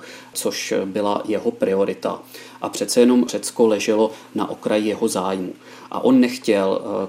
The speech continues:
kvůli Řecku riskovat konflikt, eh, se Západem, respektive ještě v téhleté době, když se bavíme o roce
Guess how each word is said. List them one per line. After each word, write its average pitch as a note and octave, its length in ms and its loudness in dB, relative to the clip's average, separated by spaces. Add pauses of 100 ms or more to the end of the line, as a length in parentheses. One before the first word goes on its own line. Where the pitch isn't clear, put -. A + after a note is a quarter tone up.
kvůli A2+ 220 0
Řecku G#2+ 580 -4
riskovat G#2 800 -2 (100)
konflikt, A2 680 -4
eh, G2 160 -2
se - 200 -2
Západem, G2+ 680 0 (300)
respektive G2+ 580 -4
ještě - 260 -4
v - 60 -10
téhleté G#2 440 -4
době, G#2 300 -2
když F#2 160 -4
se - 100 -4
bavíme G2+ 380 -2
o G2 140 -2
roce G#2 320 -4